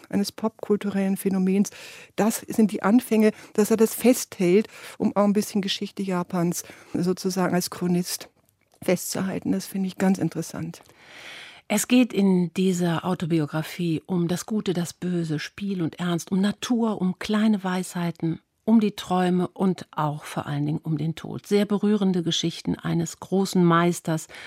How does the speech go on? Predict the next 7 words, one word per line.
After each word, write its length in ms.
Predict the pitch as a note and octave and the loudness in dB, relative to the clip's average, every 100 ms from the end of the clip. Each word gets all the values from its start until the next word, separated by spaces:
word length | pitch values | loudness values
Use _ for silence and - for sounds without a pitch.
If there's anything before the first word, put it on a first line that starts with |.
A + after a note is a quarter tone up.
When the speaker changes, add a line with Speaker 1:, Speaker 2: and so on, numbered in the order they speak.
| - - | -18 -4
Speaker 2:
Tante 320 | A3+ A#3 G#3+ | 4 4 6
Nonnon 440 | F#3+ G3 F#3 D#3+ D3+ - - | 6 6 6 6 2 -6 -16
von 260 | - F3+ F3 | 2 4 4
Shigeru 420 | - D#3+ G3+ A3 | 2 2 2 4
Mizuki, 480 | G#3+ G#3 - A3 G#3 | 4 2 -2 -2 -2
vierhundertdreizehn 1080 | - - B3 B3+ G#3 F3+ - F3+ - F3 | -2 0 0 2 2 0 -2 -2 0 0
Seiten, 440 | D#3+ D#3 D#3 - | 2 0 0 0